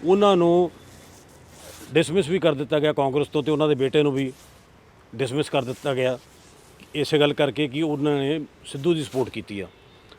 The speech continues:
ਹੁਣ ਬੜੀ ਇੱਕ ਸਟਰੋਂਗ ਜਿਹੜਾ ਰਿਐਕਸ਼ਨ ਹੈ ਉਹ ਕਾਂਗਰਸ ਵੱਲੋਂ ਆ ਰਿਹਾ ਹੈ ਕਿ ਇਹਨਾਂ ਨੂੰ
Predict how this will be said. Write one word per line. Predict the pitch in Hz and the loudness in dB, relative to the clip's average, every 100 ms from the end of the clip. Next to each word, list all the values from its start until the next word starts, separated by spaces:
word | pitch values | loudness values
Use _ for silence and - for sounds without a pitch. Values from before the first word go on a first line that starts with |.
| - | 0
ਹੁਣ | 139 185 196 175 | 4 6 4 0
ਬੜੀ | 92 90 127 170 196 196 - | -10 -2 2 4 4 0 -4
ਇੱਕ | 156 - 175 180 - | -10 2 6 6 4
ਸਟਰੋਂਗ | - - 151 208 220 | -6 -4 4 6 8
ਜਿਹੜਾ | 202 170 175 | 4 4 4
ਰਿਐਕਸ਼ਨ | 147 143 - 156 | 2 0 0 -2
ਹੈ | 139 131 - - - | -2 -4 -10 -20 -4
ਉਹ | 147 135 156 147 | 0 4 2 2
ਕਾਂਗਰਸ | 135 131 139 123 | -2 0 -2 -4
ਵੱਲੋਂ | 127 135 117 | -4 0 0
ਆ | |
ਰਿਹਾ | 110 107 | 0 -4
ਹੈ | 127 - - - - | -6 -10 -20 -20 -6
ਕਿ | 135 135 139 147 156 | -4 -2 -4 -4 -2
ਇਹਨਾਂ | 151 151 143 | 0 2 0
ਨੂੰ | 131 127 135 | -2 -2 -2